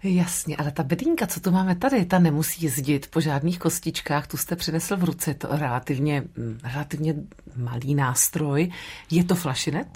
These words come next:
ta krabi-, ta bedínka, která vypadá jako, mm, na šperky, když je zavřená, když ji otevřete, je tam teda šperk, eh, v rámci hudby. Eh, můžete k ní říct a samozřejmě závěrem tady toho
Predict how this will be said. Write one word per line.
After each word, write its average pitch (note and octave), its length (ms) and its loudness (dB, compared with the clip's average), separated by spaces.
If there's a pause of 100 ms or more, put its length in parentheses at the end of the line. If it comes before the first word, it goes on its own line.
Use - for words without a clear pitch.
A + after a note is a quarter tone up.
(140)
ta - 100 -2
krabi-, E3 320 -2
ta E3+ 120 2
bedínka, F3 580 6
která F#3 240 4
vypadá E3+ 320 4
jako, E3 280 2
mm, A#2 340 -4 (440)
na B2+ 60 0
šperky, F3 500 2
když G#3 240 4
je A#3 60 10
zavřená, G3+ 480 8
když G3+ 180 2
ji B3 80 2
otevřete, F#3 500 4
je F#3 80 4
tam F3+ 160 2
teda F#3 220 4
šperk, F3+ 560 2
eh, D3+ 120 2 (380)
v C#3 60 -2
rámci D#3 360 2
hudby. D#3 460 2 (520)
Eh, C#3+ 260 2
můžete E3+ 360 4
k F3+ 80 -4
ní F#3 220 4
říct F#3 380 0
a - 80 2
samozřejmě F#3 840 4 (240)
závěrem C#3+ 1000 2
tady D3 240 0
toho D3+ 360 2